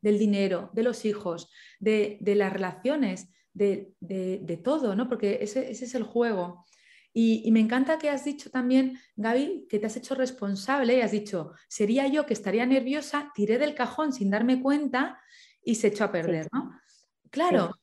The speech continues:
Speaker 1: ahí está
Speaker 2: sí.
Speaker 1: también un punto muy importante. Nos hacemos responsables. No es, no es nada de mala suerte, le podía,
Speaker 2: No.
Speaker 1: no sé por qué me pasa a mí, le podía pasar a otra persona,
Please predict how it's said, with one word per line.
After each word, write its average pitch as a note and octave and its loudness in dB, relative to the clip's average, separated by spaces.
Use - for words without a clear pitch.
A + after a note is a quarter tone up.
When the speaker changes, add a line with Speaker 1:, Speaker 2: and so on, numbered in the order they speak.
Speaker 1:
ahí B3+ 2
está F4 0
Speaker 2:
sí. - -20
Speaker 1:
también C#4+ 4
un D4+ 2
punto D4 -2
muy C#4+ 0
importante. B3+ 0
Nos A3 0
hacemos B3 0
responsables. B3 -2
No A#3 4
es, C4 2
no D4+ -2
es F4 -6
nada F4 4
de D4 8
mala A#3 4
suerte, A#3 -2
le G#3+ -2
podía, A3+ 4
Speaker 2:
No. E3 -4
Speaker 1:
no A#3 0
sé B3+ -2
por B3+ -4
qué B3 -2
me B3 -2
pasa B3 -2
a - 0
mí, A#3+ 2
le A#3 0
podía A#3 0
pasar A#3 -4
a - 0
otra A#3 -4
persona, A#3 0